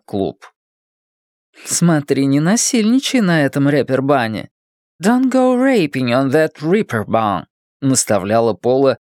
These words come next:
неугомонная мамаша Айрис Колдуэлл, когда тот зашёл в Стормсвиль попрощаться.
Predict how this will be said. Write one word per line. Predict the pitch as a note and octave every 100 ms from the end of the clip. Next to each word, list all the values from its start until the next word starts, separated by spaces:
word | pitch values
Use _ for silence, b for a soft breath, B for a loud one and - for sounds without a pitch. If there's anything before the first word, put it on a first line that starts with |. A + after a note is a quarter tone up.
| _
неугомонная | C#3+ C3+ A#2+ A#2 A2+ C3 B2+ A#2
мамаша | G2+ G2+ A#2+ A2+ A2
Айрис | A#2 A#2 -
Колдуэлл, | D#3+ C3 - - - B B B
когда | F#2 E2 A2+
тот | - C#3
зашёл | A2 F#2 - A#2
в | -
Стормсвиль | - A2 A#2+ - A2+ A2
попрощаться. | - A2+ - G#2 G2+ - - - - -